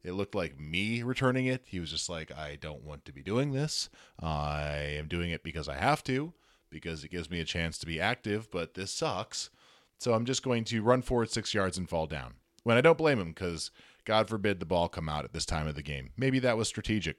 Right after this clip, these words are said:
Maybe it was really smart. Bears get the ball, and let's just kinda go through this. Let's just talk it through. So first and ten at the fifty-yard line. Run the ball.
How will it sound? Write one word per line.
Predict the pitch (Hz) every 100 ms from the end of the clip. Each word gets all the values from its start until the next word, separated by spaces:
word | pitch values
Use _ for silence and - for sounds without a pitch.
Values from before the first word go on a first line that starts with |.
| -
Maybe | 73 76 80
it | 82
was | 76
really | 87 90
smart. | - 117 113 _ _ _ _ _ _ _ _ _ _ _ _ _ - - - - _ -
Bears | 135 147
get | 131 131
the | 113
ball, | 104 104 101 101 92 _ _ _ _ _ _ 120
and | 123
let's | 156 -
just | -
kinda | 147 127
go | 110 110
through | - 95 85
this. | 76 -
Let's | 101
just | 98
talk | - - 92 90
it | 82
through. | - - 78 65
So | - - 78
first | - 135 135 -
and | 127
ten | 127 110 107 107 101 _ _ _ -
at | 92 -
the | 95 92
fifty-yard | 120 110 98 78 65 -
line. | - 76 _ _ _ _ _ _ _ _ _ _ _ _ _ _ _ _ _ _ _
Run | 101 127 143
the | 131
ball. | 101 71 - -